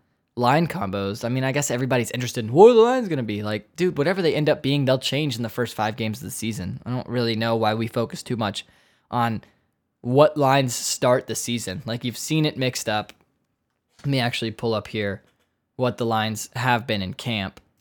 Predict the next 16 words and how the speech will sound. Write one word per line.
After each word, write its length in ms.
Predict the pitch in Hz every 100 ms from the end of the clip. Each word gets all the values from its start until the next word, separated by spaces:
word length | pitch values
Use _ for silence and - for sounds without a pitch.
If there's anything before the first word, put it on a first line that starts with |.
| _ _ _
Let's 220 | 156 139 -
see. 540 | - 107 104 101 101
I 400 | - 127 127 127
am 260 | 131 123 123
perusing, 880 | 131 127 127 123 117 117 110 110 - _ _ _ _ _ -
uh, 260 | 117 110
Chip 240 | 113 113 120
Alexander 720 | 113 110 120 110 107 107 104
with 200 | 104 -
the, 260 | 101 101
um, 360 | 101 104 98 127 - _ _ _ _ _ _ - - _ _ _ _ _ _ _
with 220 | 196 -
the 80 | 165
News 280 | 175 180 156
and 80 |
Observer's 760 | 156 127 147 139 127 117 - -